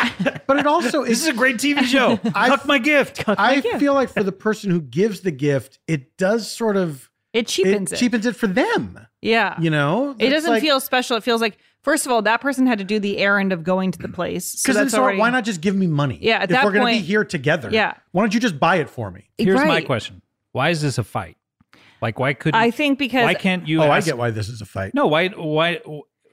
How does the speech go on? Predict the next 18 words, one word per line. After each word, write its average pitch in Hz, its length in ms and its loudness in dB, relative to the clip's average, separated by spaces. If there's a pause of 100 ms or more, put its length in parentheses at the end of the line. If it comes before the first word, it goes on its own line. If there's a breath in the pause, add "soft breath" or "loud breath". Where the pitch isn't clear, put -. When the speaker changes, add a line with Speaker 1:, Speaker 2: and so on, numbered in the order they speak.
(100)
Speaker 2:
if 170 120 -2
you 151 140 2
ask 180 340 -2
Speaker 3:
Like, 269 140 2
Speaker 2:
and 165 100 2
say, - 180 2
Speaker 3:
my 139 60 -2
Speaker 2:
"Why 156 220 2
do 180 140 -4
you 180 80 0
wanna 143 240 0
do 156 180 -2
that?" 113 300 -2
and 120 160 -2
he 113 340 -6 (220)
can't 156 260 -2
explain 139 460 -2
it, 95 160 -6